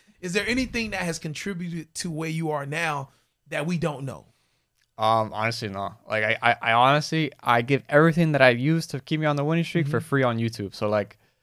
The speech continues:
Speaker 1: What's your YouTube channel?
Speaker 2: Uh, Scalp Trading Lab. Scalp
Speaker 1: Okay.
Speaker 2: Trading Lab.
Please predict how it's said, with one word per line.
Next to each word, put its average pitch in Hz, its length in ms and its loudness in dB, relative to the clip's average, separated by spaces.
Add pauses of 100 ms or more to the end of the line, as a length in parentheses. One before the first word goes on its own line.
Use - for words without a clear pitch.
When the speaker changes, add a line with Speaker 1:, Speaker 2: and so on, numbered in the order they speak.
(220)
Speaker 1:
What's 139 200 -8
your 156 100 -4
YouTube 208 340 -2
channel? - 300 -18 (220)
Speaker 2:
Uh, 117 380 8
Scalp 135 320 6
Trading 120 260 -2
Lab. 98 240 -2 (360)
Scalp 113 220 -2
Speaker 1:
Okay. - 80 -6
Speaker 2:
Trading 101 180 -4
Lab. 92 160 -6